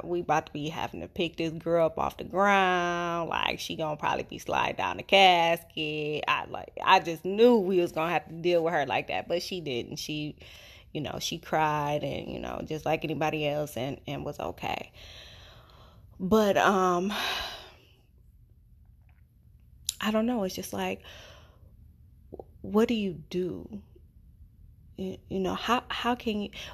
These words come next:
we always say it takes a village to raise a child.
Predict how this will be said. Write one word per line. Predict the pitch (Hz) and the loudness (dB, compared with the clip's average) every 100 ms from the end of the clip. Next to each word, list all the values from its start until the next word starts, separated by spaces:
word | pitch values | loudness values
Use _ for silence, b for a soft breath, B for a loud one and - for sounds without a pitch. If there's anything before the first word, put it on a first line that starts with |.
| B | B
we | 220 226 | 6 8
always | 240 254 233 226 220 | 8 8 4 0 -2
say | - 196 185 175 - | -6 -4 -4 -6 -6
it | - | -6
takes | 180 185 | -6 -6
a | 175 | -6
village | 180 180 170 - | -2 -2 -2 -6
to | 160 | -8
raise | 160 156 151 | -6 -6 -8
a | - | -8
child. | - - - - - | -8 -6 -6 -6 -8